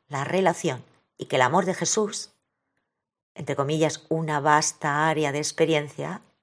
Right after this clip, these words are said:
y la verdadera corrección en la mente de Helen tuvieran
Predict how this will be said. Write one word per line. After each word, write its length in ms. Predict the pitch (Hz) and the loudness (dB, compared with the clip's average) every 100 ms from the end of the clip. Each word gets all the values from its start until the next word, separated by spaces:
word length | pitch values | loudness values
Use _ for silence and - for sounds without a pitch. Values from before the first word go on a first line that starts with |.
| _ _ _ _ _ _ _ _ _ _ _ _ _ _ - | _ _ _ _ _ _ _ _ _ _ _ _ _ _ 2
y 100 | 190 | 6
la 140 | 165 | 6
verdadera 520 | 165 156 156 175 156 | 6 6 6 6 4
corrección 580 | 170 156 143 185 151 127 - | 0 -2 -2 -2 -2 -6 -10
en 140 | 151 | -4
la 100 | 139 | -4
mente 440 | 151 170 160 160 151 | -2 -2 -4 -4 -4
de 140 | 165 - | -2 0
Helen 420 | 175 151 139 - _ _ _ _ _ | 0 0 -6 -18 _ _ _ _ _
tuvieran 500 | - 170 180 180 180 | -4 2 4 2 0